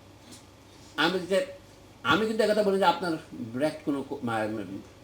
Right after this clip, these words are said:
গেটে কোনো কবি না, তা আমি বলি না। গেটে খুব ভালো কবি,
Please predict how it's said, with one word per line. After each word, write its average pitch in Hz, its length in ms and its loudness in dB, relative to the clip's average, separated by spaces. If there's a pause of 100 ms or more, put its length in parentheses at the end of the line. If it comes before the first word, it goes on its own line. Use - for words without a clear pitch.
(340)
গেটে 151 180 0
কোনো 151 240 2
কবি 127 160 0
না, 113 100 -4
তা 123 100 -4
আমি 127 140 2
বলি 104 200 -4
না। 95 80 -6 (120)
গেটে 202 200 -2
খুব 214 180 0
ভালো 143 240 2
কবি, 92 280 -4